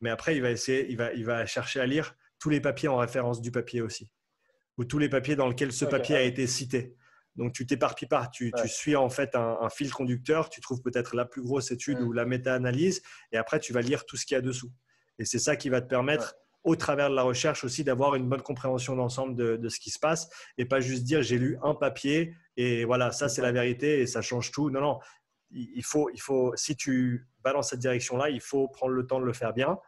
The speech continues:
Speaker 1: Et à mon avis, c'est une des meilleures façons de faire, c'est, voilà, c'est de suivre un petit peu le,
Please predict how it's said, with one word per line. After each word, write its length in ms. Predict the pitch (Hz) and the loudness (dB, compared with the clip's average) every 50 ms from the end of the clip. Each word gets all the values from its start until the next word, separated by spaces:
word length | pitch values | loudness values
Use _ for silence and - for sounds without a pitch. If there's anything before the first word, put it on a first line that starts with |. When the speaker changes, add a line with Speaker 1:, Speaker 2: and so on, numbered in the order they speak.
| - - - - _ _ | -20 -20 -20 -20 _ _
Speaker 1:
Et 80 | - 113 | -2 -2
à 60 | 110 107 | -2 0
mon 140 | 107 110 | -2 -2
avis, 220 | 113 110 110 135 143 | -2 -2 -2 -2 -2
c'est 340 | - - - 113 107 104 104 | -4 -2 0 0 0 0 0
une 180 | 104 107 113 | -2 -2 -2
des 80 | 113 120 | -2 0
meilleures 220 | 117 123 120 113 | 2 2 0 0
façons 260 | - - 117 - - | 0 -2 -4 -4 -4
de 60 | 113 - | -6 -4
faire, 200 | - 143 143 143 | -2 -2 -2 -2
c'est, 320 | - - 113 107 104 104 | -2 -4 -2 -2 -2 -2
voilà, 180 | 107 110 113 113 | 0 0 0 -2
c'est 140 | 110 - - | -2 -4 -6
de 60 | 98 | -8
suivre 260 | - - - 139 127 127 | -6 -4 -2 0 2 2
un 80 | 127 | 0
petit 160 | 123 127 127 | 0 -4 -4
peu 140 | 123 131 139 | -2 0 0
le, 360 | 127 127 120 113 110 107 104 | 2 4 4 4 2 2 -2